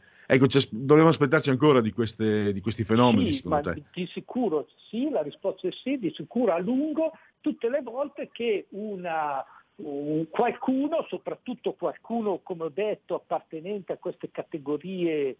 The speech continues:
Speaker 2: eh, considerate, eh, eh, considerate così, eh, di minoranza, intercettano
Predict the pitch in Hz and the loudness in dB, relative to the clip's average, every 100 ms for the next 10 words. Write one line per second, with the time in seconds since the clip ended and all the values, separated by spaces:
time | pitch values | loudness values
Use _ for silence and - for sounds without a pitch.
0 | _ _ _ 139 135 131 123 120 113 113 | _ _ _ -12 -8 -8 -10 -10 -10 -12
1 | _ - - 160 - 147 170 185 196 - | _ -18 -10 -8 -6 -4 -2 0 -2 -4
2 | 170 147 135 _ _ - 147 147 135 131 | -6 -6 -6 _ _ -10 -4 -2 -2 -2
3 | 135 131 123 120 - _ - 143 143 - | -4 -4 -6 -10 -14 _ -14 -12 -12 -14
4 | - 143 139 - 143 151 160 - 160 139 | -18 -18 -14 -8 -2 -2 -2 -4 -4 -4
5 | 135 127 127 120 113 _ _ _ _ _ | -6 -14 -20 -20 -20 _ _ _ _ _
6 | _ _ _ _ - 123 190 190 - 131 | _ _ _ _ -16 -8 -6 -4 -4 -4
7 | 120 147 170 196 240 240 214 214 - 277 | -4 -2 -2 0 -2 -2 -4 -8 -8 -6
8 | 294 _ _ _ _ - 240 285 - 311 | -6 _ _ _ _ -12 -10 -10 -8 -10
9 | 285 - - 262 - - 277 277 311 | -10 -8 -6 -6 -8 -8 -6 -4 -4